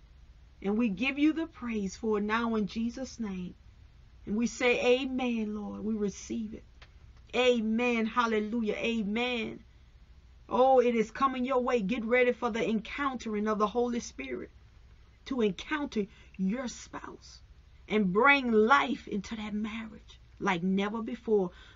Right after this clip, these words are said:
The seeds you have been sowing and hiding in your heart, the Lord says, "Cling on to them, for you will reap a huge harvest." You're going to see things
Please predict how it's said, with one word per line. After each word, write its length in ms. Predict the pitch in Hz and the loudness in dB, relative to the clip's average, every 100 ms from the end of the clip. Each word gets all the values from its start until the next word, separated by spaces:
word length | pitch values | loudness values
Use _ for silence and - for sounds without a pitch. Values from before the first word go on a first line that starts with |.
| - | -2
The 120 | 185 | 0
seeds 540 | 180 - 294 285 262 | 0 0 2 2 2
you 80 | 247 | -2
have 200 | 247 262 | -4 -4
been 140 | 233 240 | -4 -4
sowing 540 | - 285 269 226 202 | -2 2 2 2 0
and 100 | 196 | -2
hiding 480 | - 262 254 254 254 | -2 0 0 0 -4
in 100 | 254 | -6
your 120 | 262 | -6
heart, 340 | 254 240 240 - - - - - - - - | -10 -12 -14 -20 -20 -20 -20 -20 -20 -20 -6
the 100 | 180 | -2
Lord 320 | 208 240 233 | 4 4 4
says, 360 | - 247 226 - | 2 0 0 -2
"Cling 460 | - 254 262 226 | -12 -8 -2 -2
on 220 | 214 214 202 | -2 -4 -6
to 140 | 220 | -8
them, 260 | 185 202 196 - - - - - - - - - - - - | -8 -10 -12 -20 -20 -20 -20 -20 -20 -20 -20 -20 -20 -20 -20
for 160 | - 226 | -4 0
you 200 | 214 247 | 0 0
will 340 | 233 247 240 | -2 0 2
reap 280 | 202 233 233 | 2 0 -2
a 100 | 196 | -2
huge 580 | 180 - 269 262 226 - | -2 -6 -8 -4 -6 -6
harvest." 420 | 233 240 220 240 - - - - | -6 -6 -8 -14 -18 -20 -16 -4
You're 200 | 247 247 | -2 4
going 200 | 262 247 | 4 4
to 120 | 254 | 0
see 320 | - - 277 | -4 -4 -6
things 840 | 240 - 269 277 277 277 277 - | -6 -6 -2 -2 -4 -8 -10 -14